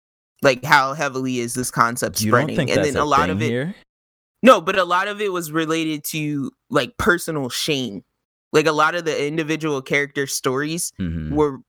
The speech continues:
Speaker 1: their conflict was rooted in personal
Speaker 2: Something
Speaker 1: shame.
Speaker 2: they don't like about themselves.
Speaker 1: Yeah, like,
Speaker 2: Or
Speaker 1: I remember,
Speaker 2: that
Speaker 1: like,
Speaker 2: they
Speaker 1: the one
Speaker 2: did.
Speaker 1: girl, it was, like, her dad was, like, a part of the evil conglomerate. And
Speaker 2: Mm.
Speaker 1: it's like, okay. <laughs>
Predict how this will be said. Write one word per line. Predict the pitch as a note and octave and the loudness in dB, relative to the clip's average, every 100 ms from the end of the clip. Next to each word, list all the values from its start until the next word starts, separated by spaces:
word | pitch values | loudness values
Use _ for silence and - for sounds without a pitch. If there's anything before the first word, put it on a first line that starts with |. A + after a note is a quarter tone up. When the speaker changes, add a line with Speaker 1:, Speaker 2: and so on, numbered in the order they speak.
| - | 4
Speaker 1:
their | D3+ D3 | 6 6
conflict | - E3+ D#3 D#3+ - D3 C#3 | 2 4 4 2 -4 -4 -4
was | C3 B2 | -4 -2
rooted | D3 C#3+ C#3 | 0 0 -2
in | - B2 | -4 -2
personal | - D3+ - B2+ A2+ | 2 0 0 -2 0
Speaker 2:
Something | F#2 A#2+ | 2 0
Speaker 1:
shame. | F#2 | 0
Speaker 2:
they | E2 | -2
don't | D#2 C2 | -4 -4
like | D2+ D#2 | -4 -4
about | C#2 - | -6 -6
themselves. | - D2+ - - - - - _ _ E3 | -8 -8 -8 -8 -10 -16 -20 _ _ -2
Speaker 1:
Yeah, | G3 F3 C3+ | 2 2 0
like, | D3 D3+ | 0 0
Speaker 2:
Or | |
Speaker 1:
I | D3+ | 0
remember, | D#3 E3 | 0 0
Speaker 2:
that | E3 | 0
Speaker 1:
like, | D#3 | 0
Speaker 2:
they | |
Speaker 1:
the | D3+ | -2
one | C#3 D3 | 0 -2
Speaker 2:
did. | D3 | 0
Speaker 1:
girl, | D3+ D3 | 0 0
it | B2 | -4
was, | C3+ | -2
like, | C3+ B2 | -4 -2
her | D#3+ | -4
dad | C3+ C#3 C3+ C#3+ C3+ | -2 0 0 0 -4
was, | C3+ | -4
like, | C3 B2+ | -4 -4
a | |
part | A#2+ D#3+ C3+ | -2 0 0
of | C3 | -2
the | A#2+ | -6
evil | B2 C3+ C3 | -4 -4 -2
conglomerate. | C3 A#2+ A#2 A#2+ A2+ G#2 - - | -4 -2 0 -2 -4 -10 -10 -4
And | G2+ A2+ | -2 0
Speaker 2:
Mm. | |
Speaker 1:
it's | C#3+ A#2+ | 0 0
like, | C#3 C3 A2+ _ _ _ _ _ _ _ - - | -2 -2 -6 _ _ _ _ _ _ _ -18 -6
okay. | C3+ E3+ D3+ D3 C#3 | -4 -2 -2 -4 -8
<laughs> | _ | _